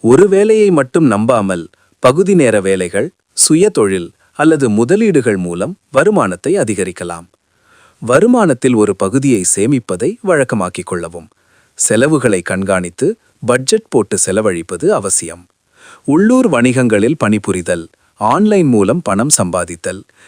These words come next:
கைவினை பொருட்கள் தயாரித்தல் போன்ற வழிகள் உள்ளன. புகைப்படம் எடுத்தல், எழுதுதல், இசை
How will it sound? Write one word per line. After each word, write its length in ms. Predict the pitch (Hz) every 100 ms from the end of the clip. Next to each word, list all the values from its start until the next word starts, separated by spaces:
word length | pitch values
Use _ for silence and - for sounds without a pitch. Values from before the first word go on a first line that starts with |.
| _ -
கைவினை 440 | 143 220 226 180
பொருட்கள் 500 | - 123 117 110 101
தயாரித்தல் 600 | 92 90 87 85 - 127 185 _
போன்ற 320 | 180 170 123
வழிகள் 400 | 92 87 82 165
உள்ளன. 520 | 214 127 82 82 85 _ _ _ _ - _
புகைப்படம் 560 | - 123 151 165 143 117
எடுத்தல், 500 | 92 85 - 104 190 - _
எழுதுதல், 680 | 107 107 123 160 123 95 120 214 _ _ _
இசை 500 | 117 113 - 107 202